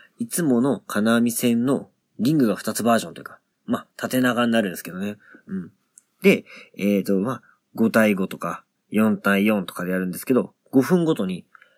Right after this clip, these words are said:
えー、そのチームの選手が一人ずつ交互に出てくると。まあ、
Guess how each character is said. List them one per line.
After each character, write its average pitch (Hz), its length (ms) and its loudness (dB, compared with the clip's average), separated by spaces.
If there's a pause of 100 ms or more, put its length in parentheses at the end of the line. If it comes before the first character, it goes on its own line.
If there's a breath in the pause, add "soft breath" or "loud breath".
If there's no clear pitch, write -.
(240 soft breath)
え 90 560 -8
ー、 - 40 -20 (100)
そ - 160 -14
の 87 120 -10
チ 131 280 4
ー - 20 2
ム 87 100 -6
の 73 180 -16 (360)
選 120 240 0
手 123 140 -4
が 147 180 2 (260)
一 - 220 0
人 190 40 8
ず 180 120 4
つ - 180 -12
交 202 200 4
互 104 160 2
に 92 200 -6 (100)
出 95 100 -2
て 90 60 -4
く 76 100 -14
る - 60 -18
と。 - 80 -20 (560 soft breath)
ま 175 140 2
あ、 - 60 -4